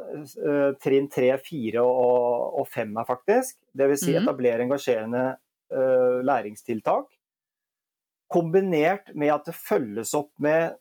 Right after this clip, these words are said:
Speaker 1: fasilitering for kunnskapsdeling, basert på det du har lært.
Speaker 2: Ja.
Speaker 1: Så hva betyr dette her i min kontekst, eh, i mine prosjekter, med mine kunder eventuelt, når jeg skal ut da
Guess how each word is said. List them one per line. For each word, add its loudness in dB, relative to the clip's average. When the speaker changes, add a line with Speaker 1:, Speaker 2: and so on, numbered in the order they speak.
Speaker 1:
fasilitering -2
for -10
kunnskapsdeling, -4
basert -4
på -2
det -4
du -2
har -2
lært. -8
Speaker 2:
Ja. -12
Speaker 1:
Så -2
hva 2
betyr -2
dette -2
her 0
i -6
min -2
kontekst, -8
eh, 0
i -2
mine 2
prosjekter, 0
med -4
mine 0
kunder 0
eventuelt, -2
når 2
jeg 4
skal 0
ut 0
da 2